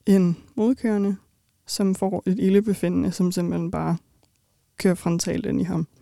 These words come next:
så han dør på stedet. Øhm, så alle dem, der også holder i den her kø, er alle hans kolleger, som lige har haft vagtskifte med ham.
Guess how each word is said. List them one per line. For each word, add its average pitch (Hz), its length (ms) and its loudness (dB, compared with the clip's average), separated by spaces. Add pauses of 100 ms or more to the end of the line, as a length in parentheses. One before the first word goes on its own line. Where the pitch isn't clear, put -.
(480)
så - 180 -4
han 175 200 2
dør 175 160 -2
på 170 120 -8
stedet. 175 440 -6 (1300)
Øhm, 185 600 -2 (1500)
så - 120 -6
alle 196 320 4
dem, 190 260 4 (760)
der 175 240 -2 (480)
også 208 260 0
holder 185 160 2
i 175 40 0
den 175 180 -4
her 180 120 -2
kø, 190 280 2 (480)
er 185 100 -2
alle 180 180 0
hans 175 440 -2 (640)
kolleger, 202 480 4 (680)
som 190 220 -2
lige 185 200 2
har 170 240 0 (380)
haft - 280 -12
vagtskifte - 580 -6
med 196 140 0
ham. 196 260 2